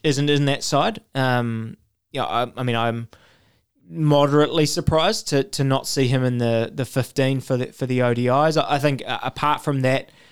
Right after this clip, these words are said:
we've kinda seen the, the same sort of strength of the side that was in the West Indies. They've maintained that the, the, throughout this, this series against Australia. I do think we'll,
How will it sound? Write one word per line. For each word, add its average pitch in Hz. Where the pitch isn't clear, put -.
we've 131
kinda 147
seen 131
the, 123
the 131
same 147
sort 131
of 113
strength -
of 127
the -
side 127
that 139
was 131
in 123
the 117
West 127
Indies. 165
They've 135
maintained 123
that 127
the, 123
the, -
throughout 135
this, -
this 127
series 131
against 123
Australia. 147
I 123
do 127
think 131
we'll, 123